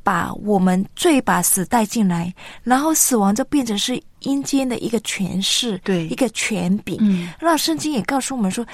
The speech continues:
Speaker 1: 的确有这样的权柄在当中哦。
Speaker 2: 嗯，嗯。
Speaker 1: 所以耶稣才告诉我们说，叫我们不要怕，因为他已经得胜了阴间的权柄。
Speaker 2: 他已经胜过了这个死亡。
Speaker 1: 对，
Speaker 2: 嗯。
Speaker 1: 所以死亡不能再捆锁我们。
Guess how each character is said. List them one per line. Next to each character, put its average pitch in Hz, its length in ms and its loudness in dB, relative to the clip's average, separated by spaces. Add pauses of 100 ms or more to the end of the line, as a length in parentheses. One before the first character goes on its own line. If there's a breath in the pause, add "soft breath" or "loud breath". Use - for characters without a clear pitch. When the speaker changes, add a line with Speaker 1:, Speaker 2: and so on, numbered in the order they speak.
(160 loud breath)
Speaker 1:
的 247 160 2
确 349 220 2
有 220 120 2
这 294 140 -2
样 262 100 0
的 220 80 0
权 - 380 -2
柄 247 180 -2
在 220 160 0
当 196 320 0
中 202 260 -2
哦。 226 120 4
Speaker 2:
嗯， 208 120 2
嗯。 208 160 2
Speaker 1:
所 285 160 0
以 269 60 -6 (200 loud breath)
耶 339 120 4
稣 339 160 0
才 240 160 -2
告 269 180 -2
诉 262 140 -4
我 233 40 2
们 185 140 2
说， 220 320 -4 (280 loud breath)
叫 320 200 2
我 233 60 2
们 180 160 2
不 - 140 -4
要 220 260 0
怕， 190 260 -4 (280 loud breath)
因 277 160 -4
为 254 100 -2
他 247 240 -4
已 170 220 -4
经 202 360 -2
得 160 220 -2
胜 214 320 0
了 180 160 0
阴 196 260 2
间 190 320 0
的 175 120 -2
权 - 260 -8 (220)
柄。 - 160 -6
Speaker 2:
他 214 160 0
已 190 40 0
经 208 160 2
胜 220 280 0
过 196 160 0
了 151 100 -2
这 - 100 -6
个 156 80 -6
死 - 240 -2
亡。 135 320 -10
Speaker 1:
对， 285 360 4
Speaker 2:
嗯。 214 80 4
Speaker 1:
所 196 140 4
以 302 100 4
死 - 240 2
亡 214 220 4
不 320 120 0
能 254 200 2
再 - 160 2
捆 208 320 0
锁 202 260 0
我 - 100 -2
们。 104 240 -8